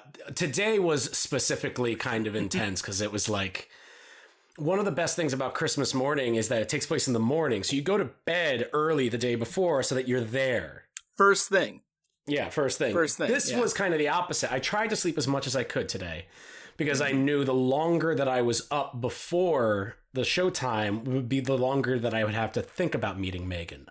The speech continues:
Speaker 2: Um,
Speaker 1: Right, right.
Speaker 2: And, uh, it was, uh, it was great. It did not let me down. Um, it was very fun to meet her. Um, she did not disappoint. Uh, although I will say that the movie was far more, uh,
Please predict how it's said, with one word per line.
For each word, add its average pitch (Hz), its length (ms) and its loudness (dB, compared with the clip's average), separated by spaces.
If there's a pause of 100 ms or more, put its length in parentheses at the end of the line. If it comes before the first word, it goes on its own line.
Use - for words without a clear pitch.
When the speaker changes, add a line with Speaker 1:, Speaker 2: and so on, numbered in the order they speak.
Speaker 2:
Um, 98 300 -4
Speaker 1:
Right, 87 200 -6 (300)
right. 110 140 -14 (680)
Speaker 2:
And, 120 500 0 (100)
uh, 113 460 2 (500)
it 160 120 -2
was, 139 380 0
uh, 127 300 0
it 131 80 2
was 117 180 0
great. 135 380 0
It 127 80 -2
did 113 140 -2
not 120 160 0
let 123 140 -4
me 113 80 0
down. 120 460 -2 (120)
Um, 110 560 2
it 131 60 0
was 110 120 0
very 113 180 0
fun 123 340 0
to - 100 0
meet 117 260 0
her. 117 540 0
Um, 107 800 0 (880)
she 156 200 0
did 131 120 -2
not 123 160 -2
disappoint. 120 760 -2 (840)
Uh, 107 480 0 (120)
although 135 520 2
I 135 140 0
will 135 180 2
say 143 140 0
that 131 120 -2
the 131 80 0
movie 202 400 2
was 143 280 0
far 165 540 0
more, 160 600 2
uh, 120 320 2